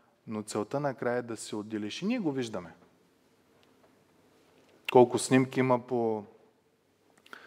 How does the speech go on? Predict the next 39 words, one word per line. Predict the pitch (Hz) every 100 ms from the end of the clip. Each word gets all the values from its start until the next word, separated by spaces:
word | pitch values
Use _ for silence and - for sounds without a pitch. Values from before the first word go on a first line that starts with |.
| - - - - _ -
по | 123
интернета, | 120 117 117 127 131
където | 131 127 123 123
един | 117 120 123
дом, | 117 135 165 196 196
едно | 117 120
време | 113 127 151 151
са | - 110
били | 107 107
заедно | 107 120 135 147
и | 143
са | -
говорили | 110 101 120 127
и | 123
са | - 107
приказвали, | 104 - 113 120 143 160
сега | 156 135 127 127
дори | 123 127 135 135 - - - -
не | 117
са | - 123
и | 110
заедно. | 110 107 104 98
Всеки | - 117 -
в | 104
стаята | - 107 101 -
си. | - 135 147 - - _ _ _ _ _ _ _ _ _ _ - _ _ _ _ _ _ _ _ _ _ _ -
Или | 123 117
пък | 120
всеки | - 127 113 120
на | 113
телефона | 117 110 107 117 104 95
си. | - - -
Уж | 123
са | - 123
на | 110
една | 107 107 107
маса, | 110 113 -
ама | 127 123
са | 110 123 113